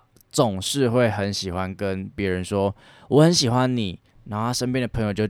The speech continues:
劝诫他说：“哦，你不要这样，你这样会吓到人家，这样子你永远都无法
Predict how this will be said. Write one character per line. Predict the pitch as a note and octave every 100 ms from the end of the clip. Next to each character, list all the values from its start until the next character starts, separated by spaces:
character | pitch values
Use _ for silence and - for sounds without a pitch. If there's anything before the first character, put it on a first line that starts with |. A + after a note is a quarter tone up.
| -
劝 | - C#3+ G#2
诫 | F#2+ G2+
他 | F#2+ F2+
说 | G2+ G2+
：“哦， | F3+
你 | D#3
不 | B2
要 | C3+ D3+
这 | - D3+
样， | C3+ A2
你 | G2
这 |
样 | A#2
会 | A#2
吓 | - B2 G#2
到 | G#2
人 | F2+ E2
家， | E2 F2+ E2+
这 | G2+
样 | A#2 G2+
子 | F2+
你 | E2+
永 | F2+ G#2
远 | F2+
都 | F#2 F#2+
无 | F#2 E2+
法 | D#2+ E2+